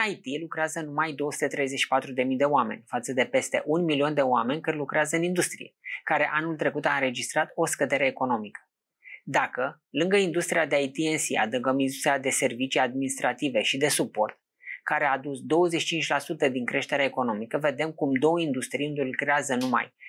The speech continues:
șase sute de mii de angajați au tras economia în sus în două mii douăzeci și doi, în condițiile în care industria și agricultura au fost pe minus. Construcțiile și-au revenit, în special cele de infrastructură, aducând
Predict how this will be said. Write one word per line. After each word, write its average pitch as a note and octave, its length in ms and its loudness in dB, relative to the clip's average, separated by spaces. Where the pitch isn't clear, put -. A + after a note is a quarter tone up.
șase D#3+ 420 0
sute D3+ 300 -2
de C3 120 0
mii C3 160 -2
de C#3 80 0
angajați A#2+ 640 -2
au C#3 140 -2
tras D#3+ 260 0
economia D3 600 -2
în C3 100 -2
sus C#3+ 240 0
în D3 120 0
două C#3+ 140 4
mii D3+ 100 -2
douăzeci D3+ 320 4
și - 120 0
doi, D3 240 0
în A#2 60 -8
condițiile B2+ 520 -2
în B2 60 0
care B2+ 240 -2
industria C3 420 -2
și B2+ 160 2
agricultura A#2+ 560 -2
au B2 80 4
fost - 260 -4
pe B2 80 0
minus. A2 480 -4
Construcțiile G#3 560 2
și-au F#3+ 220 4
revenit, E3+ 480 2
în D3+ 80 0
special C#3+ 400 2
cele C3 240 4
de B2 100 2
infrastructură, B2+ 800 0
aducând C3+ 460 0